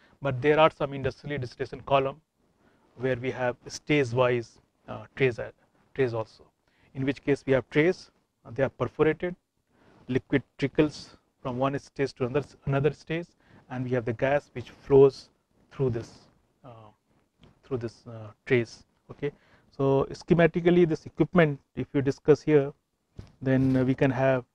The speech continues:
the trays like this, although it's not very common for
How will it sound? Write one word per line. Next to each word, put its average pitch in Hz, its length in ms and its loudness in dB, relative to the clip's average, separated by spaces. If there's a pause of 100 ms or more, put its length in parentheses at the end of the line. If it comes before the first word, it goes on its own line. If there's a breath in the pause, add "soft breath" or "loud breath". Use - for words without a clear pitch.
(160)
the 143 180 -6
trays 143 320 6
like 123 200 0
this, - 380 -4 (1300)
although 156 180 4
it's 160 140 -2
not 156 160 2
very 143 180 8
common 139 340 0
for 127 360 -6